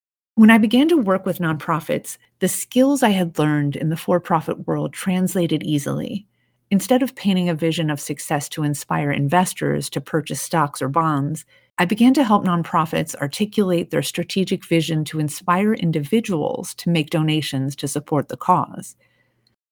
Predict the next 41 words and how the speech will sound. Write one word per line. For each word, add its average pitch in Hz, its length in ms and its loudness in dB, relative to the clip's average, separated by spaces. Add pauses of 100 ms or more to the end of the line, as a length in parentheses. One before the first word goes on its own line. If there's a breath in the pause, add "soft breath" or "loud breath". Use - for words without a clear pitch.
(500)
It 220 60 6
was 214 160 4
very 240 240 6
similar 175 560 2
to 170 140 -4
the 170 60 0
marketing 165 480 0
process 151 520 -6
for - 140 -8
public - 380 -4
companies. - 640 -4 (420 soft breath)
As 175 120 2
we 190 120 4
developed 185 420 4
the 202 60 2
nonprofit's 165 720 2
vision, 156 540 2
we 180 120 4
would 175 160 0
describe 202 580 0
who 247 480 2
the 240 120 0
organization 160 760 0
was 143 500 -2 (280)
and 170 180 0
why 170 300 4
donors 151 360 -2
should 135 200 -8
care. 117 460 -8 (500)
We 196 100 2
would 185 140 2
describe 185 440 0
the 165 40 0
transformation 170 1040 0
that 143 100 -2
would 147 120 -2
be 143 100 0
possible 180 600 -2
in 165 100 2
the 160 80 2
world 147 560 0